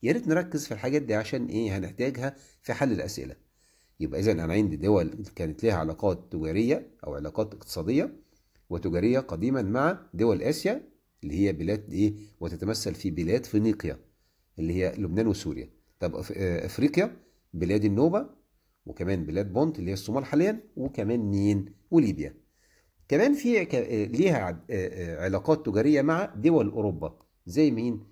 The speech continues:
زي بلاد الإغريق اللي هي اليونان. يبقى إذن تلات قارات بإيه؟ فيهم بعض الدول كان ليها علاقات تجارية مع مين؟ مع مصر قديما. ندرس مع بعض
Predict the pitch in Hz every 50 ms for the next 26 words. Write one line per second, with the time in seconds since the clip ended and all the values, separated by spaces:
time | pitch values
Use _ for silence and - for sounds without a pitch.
0 | _ - - 92 110 131 127 104 90 82 76 85 82 87 107 120 117 107 - -
1 | 110 98 98 98 104 98 90 82 - - - 98 87 87 95 110 95 - - 98
2 | 95 95 95 87 87 82 73 69 69 65 - _ _ _ _ _ _ _ _ _
3 | _ _ _ _ _ _ _ _ _ - 82 76 69 - 120 131 165 175 170 -
4 | - - _ _ _ _ _ - 160 196 226 214 170 - - - _ _ - _
5 | - - 107 98 92 101 120 143 180 156 104 85 95 - - 101 110 120 123 123
6 | - - _ _ _ _ _ _ - 131 143 139 123 123 127 104 82 101 110 107
7 | 101 98 87 92 - - 90 82 78 90 95 92 95 92 90 90 - - _ _
8 | _ _ - 95 90 85 85 98 113 101 90 80 73 76 76 - - 92 101 101
9 | - - 90 78 76 76 76 85 85 82 85 80 82 82 78 76 73 78 82 82
10 | 78 78 73 65 67 73 85 87 - - 87 85 - 80 69 67 67 - - _
11 | _ _ _ _ _ _ _ _ _ _ _ _ _ _ - 160 233 285 262 170
12 | - 135 110 104 117 151 190 220 - - -